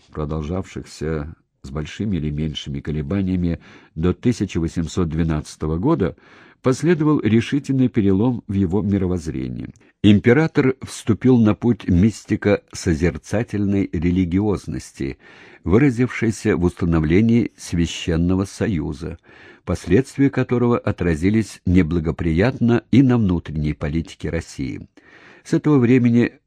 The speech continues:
во всех сферах государственного управления водворяется реакция. После Тропауского конгресса тысяча восемьсот двадцатого года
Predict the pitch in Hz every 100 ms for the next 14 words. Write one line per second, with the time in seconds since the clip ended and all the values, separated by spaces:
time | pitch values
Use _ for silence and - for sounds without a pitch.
0 | - 87 98 - 104 101 - - - -
1 | - 85 87 82 76 - 85 80 76 -
2 | 80 71 78 73 71 123 143 143 139 _
3 | _ _ _ _ - 92 80 76 80 107
4 | 107 - 107 104 - 87 73 60 - -
5 | - - _ _ _ _ _ _ _ _
6 | _ _ 143 175 143 156 156 - 131 127
7 | 139 135 123 - 120 113 - 110 107 117
8 | 113 - 101 - 113 101 - 101 92 104
9 | - 101 85 92 - 90 - 85 85 135
10 | 101 82